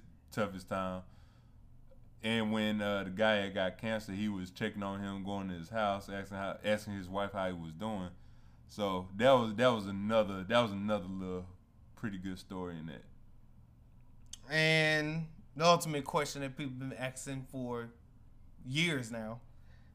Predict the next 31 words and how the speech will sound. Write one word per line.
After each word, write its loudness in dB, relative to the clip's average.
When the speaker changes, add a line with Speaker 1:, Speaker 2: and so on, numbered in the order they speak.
Speaker 2:
was 6
it 0
a -4
push -4
off? -6
Speaker 1:
Looking 4
back 6
at 6
it 4
now, 8
no, 8
it 0
wasn't 4
a -6
push 0
off. 4
But 4
back 10
then, 8
it 2
showed, 10
<laughs> -6
it 2
did 10
look 8
like 12
it 2
was 2
a 0
push 2
off, 8